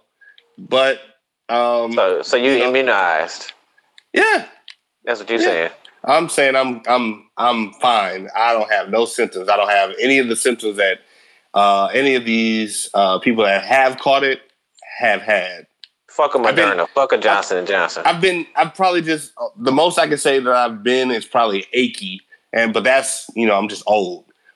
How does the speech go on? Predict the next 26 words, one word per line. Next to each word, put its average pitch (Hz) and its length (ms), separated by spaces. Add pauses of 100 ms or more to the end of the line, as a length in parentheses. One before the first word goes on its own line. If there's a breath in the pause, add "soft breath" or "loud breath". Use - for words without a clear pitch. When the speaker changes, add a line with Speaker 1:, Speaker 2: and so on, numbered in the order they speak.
(100)
Speaker 1:
But 131 300 (320)
Speaker 2:
Mm-hmm. 104 320 (140)
Speaker 1:
I 131 80
don't 147 180
have 139 300
any 123 460
cough. 131 560
I 113 60
don't 110 160
have, 107 380 (300)
like, 98 240
a 95 120
runny 117 300
nose. 120 480
'Cause - 180
at 147 140
first, 240 460 (760)
I 165 140
thought, 156 400
if - 160
anything, 147 680 (560)
it 147 80
was 139 100
gonna 135 300
be 120 260
my 104 400